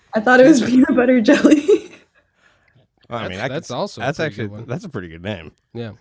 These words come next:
Speaker 1: <laughs> What about Alexis Sablone?
Speaker 2: Alexis is great.
Speaker 3: She's great, you know, but, um,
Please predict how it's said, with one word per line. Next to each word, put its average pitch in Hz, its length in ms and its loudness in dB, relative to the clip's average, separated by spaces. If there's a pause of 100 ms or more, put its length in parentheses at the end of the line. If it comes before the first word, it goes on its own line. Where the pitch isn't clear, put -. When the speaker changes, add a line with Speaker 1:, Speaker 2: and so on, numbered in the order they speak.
(240)
Speaker 1:
<laughs> - 140 -4 (1500)
What 277 120 0
about 339 240 4
Alexis 277 480 -2
Sablone? 254 960 -2 (640)
Speaker 2:
Alexis 123 500 -6
is 90 140 -14
great. 101 320 -8
Speaker 3:
She's 220 300 -18
great, 139 680 -8
you 127 160 -14
know, 151 640 -8 (140)
but, 143 320 -6
um, 139 640 -10